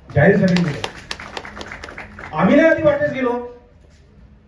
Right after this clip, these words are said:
आम्ही नाही आधी शिवसेनेवरती टीका केली, आम्ही नाही रामदास कदमजी यांच्यावरती टीका केली, ना आम्ही योगेशजींवरती टीका केली. पण तुम्ही जर का आमच्या वाटेस गेलेत आणि भारतीय जनता पार्टीच्या नेतृत्वाचा जर का तुम्ही अपमान केला,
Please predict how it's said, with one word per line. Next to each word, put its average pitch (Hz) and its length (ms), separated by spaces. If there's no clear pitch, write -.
आम्ही 190 240
नाही 294 120
आधी 285 140
शिवसेनेवरती 277 540
टीका 262 240
केली, 262 180
आम्ही 247 260
नाही 254 200
रामदास 247 340
कदमजी 240 380
यांच्यावरती 233 420
टीका 220 240
केली, 220 200
ना 214 140
आम्ही 208 160
योगेशजींवरती 202 560
टीका 190 220
केली. 156 240
पण 170 100
तुम्ही 214 200
जर 226 200
का 240 100
आमच्या 240 460
वाटेस 226 340
गेलेत 170 400
आणि - 120
भारतीय 180 400
जनता 220 260
पार्टीच्या 196 420
नेतृत्वाचा 208 320
जर 208 80
का 208 100
तुम्ही 202 180
अपमान 247 420
केला, 214 280